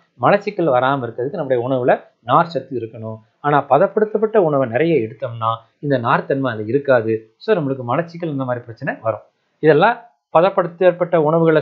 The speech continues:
சாப்பிட்டதுனால ஏற்படக்கூடிய தீமைகள். நன்மைகள்னு பாத்தீங்கன்னா, ஒரு விளைபொருளை, உணவு விளைபொருளை, அஹ், பதப்படுத்தி வைக்கும் பொழுது எல்லா காலத்திலும் நம்மளுக்கு அந்த பொருள் கிடைக்கும் அப்படிங்கிற guarantee இருக்கும். இல்லைன்னா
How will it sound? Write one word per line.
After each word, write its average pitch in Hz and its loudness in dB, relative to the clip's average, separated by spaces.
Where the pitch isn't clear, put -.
சாப்பிட்டதுனால 147 0
ஏற்படக்கூடிய 135 -8
தீமைகள். 135 -2
நன்மைகள்னு 233 4
பாத்தீங்கன்னா, 113 -4
ஒரு 170 2
விளைபொருளை, 185 4
உணவு 160 6
விளைபொருளை, 139 2
அஹ், 123 0
பதப்படுத்தி 170 2
வைக்கும் 131 -4
பொழுது 135 2
எல்லா 226 4
காலத்திலும் 175 2
நம்மளுக்கு 151 0
அந்த 139 0
பொருள் 151 0
கிடைக்கும் 135 0
அப்படிங்கிற 123 -10
guarantee 117 0
இருக்கும். 104 -8
இல்லைன்னா 135 2